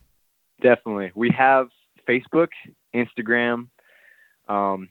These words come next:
you can follow us on Facebook. Just look up One Way Sky, three words, nine letters. And then on Instagram, we're One Way Sky Official. Don't forget that official at the end. And, uh, on Spotify,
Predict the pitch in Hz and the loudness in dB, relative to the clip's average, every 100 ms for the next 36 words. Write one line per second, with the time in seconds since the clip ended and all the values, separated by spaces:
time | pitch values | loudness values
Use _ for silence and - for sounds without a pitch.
0 | - 107 117 - 113 110 107 101 - 110 | -16 -10 -4 2 4 4 0 -6 -4 -2
1 | - 117 113 - - - - 113 113 - | 0 0 -2 -4 -16 -12 -4 -2 -2 -4
2 | 98 107 113 113 113 - 113 101 101 110 | -2 -2 0 0 -2 -2 -2 -2 -2 -8
3 | _ _ _ _ 107 120 117 110 107 - | _ _ _ _ -6 0 2 2 -2 -14
4 | _ 95 95 110 110 107 107 - - _ | _ -8 -6 0 0 0 -4 -10 -20 _
5 | - - _ _ _ - 107 104 104 104 | -20 -20 _ _ _ -8 -4 0 0 0
6 | 101 - 101 98 110 127 - 110 113 110 | -2 -2 0 0 0 -2 -2 2 4 4
7 | 110 107 104 98 107 110 110 104 - 113 | 0 0 0 2 0 0 0 -2 -2 0
8 | 101 98 101 - 98 - 147 - 104 110 | 0 0 -4 -16 -12 -4 -2 -2 -6 -6
9 | _ _ _ _ _ 104 - 110 110 107 | _ _ _ _ _ -10 -8 -8 -4 -4
10 | 101 - 113 104 98 - 98 98 95 - | -4 -6 -4 -2 -4 -2 -2 -2 -4 -12
11 | _ _ _ - - _ _ 104 107 104 | _ _ _ -20 -20 _ _ -10 -4 -2
12 | 101 98 95 - _ _ _ _ - 104 | 0 0 -2 -6 _ _ _ _ -6 -6
13 | - - 117 117 - 120 117 117 120 | 0 6 6 4 2 2 4 0 -4